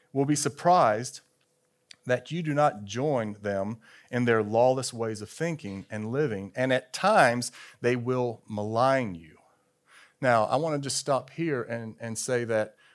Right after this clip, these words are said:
one of the things that we know because, uh, of the Word of God and because of Jesus, we know that all of us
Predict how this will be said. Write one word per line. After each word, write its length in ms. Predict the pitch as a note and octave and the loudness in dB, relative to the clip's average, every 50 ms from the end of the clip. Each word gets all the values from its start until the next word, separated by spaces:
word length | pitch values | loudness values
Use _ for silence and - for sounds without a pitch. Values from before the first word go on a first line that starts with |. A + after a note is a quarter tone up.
| _ - | _ -4
one 140 | D#3 F#3 A#3 | -2 0 0
of 60 | B3 | 0
the 80 | A3 - | 0 0
things 240 | G3+ G3 F3+ C#3+ | -2 -2 -2 0
that 180 | C3 C3+ - C3+ | -2 -2 -2 -4
we 320 | A#2 G#2+ A#2+ C3+ D3 D#3+ | -8 -6 -4 -2 -2 -2
know 540 | D3+ B2+ A#2+ A#2+ A#2+ B2 C3 C#3+ D#3+ E3+ D3+ _ _ _ _ _ _ _ - | -2 -2 0 2 2 0 0 -2 -6 -10 -14 _ _ _ _ _ _ _ -18
because, 420 | A#2+ A#2 - - C3+ B2+ A#2+ A2+ G#2+ - | -18 -14 -8 -6 -6 -6 -6 -8 -8 -6
uh, 200 | A2+ A2 G#2+ G#2+ | -6 -4 -4 -6
of 380 | - A2+ G#2+ G#2 G2+ G2+ - - - | -6 -8 -8 -8 -10 -16 -20 -20 -18
the 60 | - | -16
Word 240 | G2+ G2+ A2 A#2 A2+ | -12 -10 -8 -8 -8
of 100 | G#2+ G2+ | -8 -8
God 320 | G#2 A2+ A2 A#2 A#2 A#2 | -4 -2 -2 0 0 -2
and 80 | A2+ G#2 | -4 -6
because 360 | G2+ G2 - - A#2 A2 G#2 | -12 -14 -12 -12 -12 -10 -10
of 120 | G#2 F#2+ F#2+ | -12 -14 -12
Jesus, 400 | F#2+ A2 A2 A2 A2 A2 - - - - - - - | -12 -12 -12 -12 -12 -14 -16 -16 -18 -20 -20 -12 -4
we 180 | C3 D#3 G3+ A#3 | 0 0 2 2
know 340 | A3+ G3+ F#3 E3 D3 C3 B2 | 4 6 6 6 6 4 4
that 280 | A#2+ A#2+ A2+ - - - | 2 0 -2 -2 -2 2
all 300 | A#2+ C3 D3 C#3+ C3+ A2 | 4 6 6 6 4 2
of 100 | F#2 F2+ | -2 -4
us 340 | F2+ G2 A2+ - - - | -8 -8 -8 -8 -10 -12